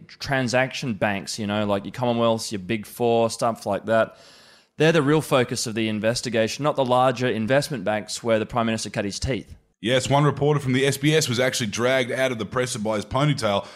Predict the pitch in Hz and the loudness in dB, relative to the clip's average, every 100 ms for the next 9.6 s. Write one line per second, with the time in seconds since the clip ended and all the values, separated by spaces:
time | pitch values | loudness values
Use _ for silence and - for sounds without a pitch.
0 | - 104 113 110 113 110 104 107 107 98 | -6 -4 -2 0 2 4 4 4 2 -2
1 | 82 92 87 82 78 76 - _ 101 101 | -8 -6 -6 -6 -10 -14 -20 _ -2 -2
2 | 98 143 143 123 143 - 113 98 110 101 | -2 0 0 2 0 0 -2 -2 -4 -4
3 | 98 95 127 147 165 143 117 98 - 98 | -4 -4 0 0 0 -2 0 0 -4 -10
4 | 92 101 98 - 107 101 101 113 107 - | -8 -6 -8 -4 -2 0 0 -2 -2 -4
5 | 127 - 107 104 127 127 135 147 120 - | -6 -4 -4 -4 -4 -2 -2 -2 -8 -10
6 | - 135 139 143 120 117 120 123 123 110 | -6 -2 -2 -2 -4 0 0 -2 -6 -8
7 | 87 - 110 123 - 110 110 107 101 98 | -10 -2 0 0 -2 -2 0 0 -2 -2
8 | 104 98 104 104 - 98 101 110 - 87 | -2 -2 -2 -4 -4 -8 -6 -6 -6 -10
9 | - 113 123 127 82 | -6 -2 0 -2 -6